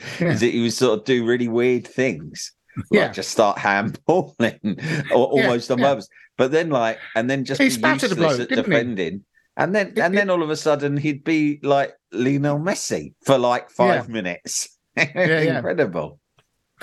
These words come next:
Speaker 1: Yeah, it was brilliant. It was brilliant. Uh, yes, I hope that injury to Soufal's not bad, because he was really starting to look like the guy we first signed, uh,
Speaker 2: Yeah.
Speaker 1: after a kind of bewildering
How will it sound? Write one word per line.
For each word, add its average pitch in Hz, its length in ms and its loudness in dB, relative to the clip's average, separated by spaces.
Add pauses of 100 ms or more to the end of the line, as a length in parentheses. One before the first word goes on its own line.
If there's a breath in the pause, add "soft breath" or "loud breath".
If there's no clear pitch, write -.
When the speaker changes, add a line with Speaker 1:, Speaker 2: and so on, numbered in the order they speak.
(240 loud breath)
Speaker 1:
Yeah, 151 340 2
it 147 120 0
was 143 120 0
brilliant. 135 360 0 (420 loud breath)
It 139 60 4
was 135 120 0
brilliant. 131 360 0 (420 loud breath)
Uh, 143 480 2 (180 loud breath)
yes, 196 280 2
I 180 40 4
hope 233 160 2
that 214 160 0
injury 180 280 -2
to 175 240 -2
Soufal's 170 760 -2
not 147 300 -2 (120)
bad, 110 540 0
because 139 440 0
he 165 160 2
was 147 200 0
really 156 500 2
starting 135 460 -2
to 139 80 -2
look 143 260 0
like 127 460 0 (280 loud breath)
the 131 80 2
guy 143 300 4
we 131 140 -2
first 143 440 -2
signed, 110 460 -4 (160)
uh, 120 160 2
Speaker 2:
Yeah. 95 260 2 (300 loud breath)
Speaker 1:
after 139 340 2
a 135 40 2
kind 143 320 0
of 127 60 -2
bewildering 135 920 0